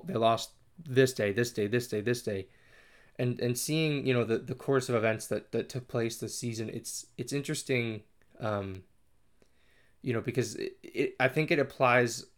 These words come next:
a lot of context to the Canadiens that we saw post regular season.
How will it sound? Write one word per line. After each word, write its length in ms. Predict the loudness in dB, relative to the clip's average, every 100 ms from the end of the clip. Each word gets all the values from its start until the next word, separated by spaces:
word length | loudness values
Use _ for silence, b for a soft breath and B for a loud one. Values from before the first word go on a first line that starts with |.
| _ _ -2
a 80 |
lot 200 | 2 2
of 100 | 2
context 720 | 0 -2 0 -2 -4 -8 -8
to 380 | -4 -4 -4 -8 -14 _
the 80 | -8
Canadiens 640 | -4 -2 -2 -4 -6 -8 -2
that 160 | 0
we 80 | 0
saw 540 | -2 -2 -2 0 -2 -6 b b b b b b -20
post 640 | -20 -4 -2 -2 -6 -10 -14 _ _ -4
regular 420 | -2 0 -2 -2
season. 500 | -4 -6 -6 -8 -10